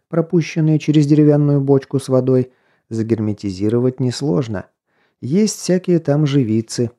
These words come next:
можно и резину поискать. Уж точно сок гивеи уже добывают. Осталось найти изношенные стволы мушкетов. И тут у него родственник есть. Муж сестры работает кем-то на Тульском оружейном заводе.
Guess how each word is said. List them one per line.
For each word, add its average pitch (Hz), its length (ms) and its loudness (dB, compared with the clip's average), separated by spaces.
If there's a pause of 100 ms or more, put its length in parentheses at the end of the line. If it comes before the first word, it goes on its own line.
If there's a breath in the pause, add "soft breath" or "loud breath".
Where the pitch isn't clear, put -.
(140)
можно 101 320 -6
и 101 180 -8
резину 98 440 -6
поискать. 123 680 -6 (140)
Уж 107 220 -6
точно 135 520 -4
сок 135 300 -4
гивеи 131 480 2
уже 120 280 -2
добывают. 123 680 -2 (880)
Осталось 208 640 -4
найти 123 420 -2 (100)
изношенные 131 680 -4
стволы 107 460 -4
мушкетов. 107 720 -10 (340)
И 98 140 -8
тут 131 400 0
у 131 40 -2
него 123 300 0
родственник 117 640 -2
есть. 110 460 -6 (540)
Муж 135 360 -2
сестры 135 540 -2
работает 131 640 -2
кем-то 139 440 -2
на 117 140 -2
Тульском 143 640 -4
оружейном 113 600 -6
заводе. 104 580 -6